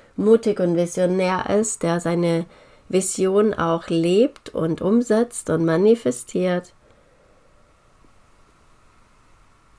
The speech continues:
Du wirst ein neuer, bewusster Mensch und das ist, glaube ich, der größte Punkt. Wenn alle anderen Coaches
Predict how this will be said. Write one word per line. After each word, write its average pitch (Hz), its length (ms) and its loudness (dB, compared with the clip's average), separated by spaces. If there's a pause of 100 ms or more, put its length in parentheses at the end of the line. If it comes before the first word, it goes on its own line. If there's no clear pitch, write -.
(300)
Du 208 80 -2
wirst 226 240 4
ein 185 320 2 (100)
neuer, 202 560 4
bewusster 175 600 0
Mensch 160 340 -2
und 170 160 -4
das 214 180 0
ist, 202 200 -4
glaube 165 320 -2
ich, 165 100 -8
der 165 140 -4
größte 170 460 -4
Punkt. 180 640 -2 (1200)
Wenn 196 320 2
alle 202 420 2
anderen 185 400 0
Coaches - 760 -2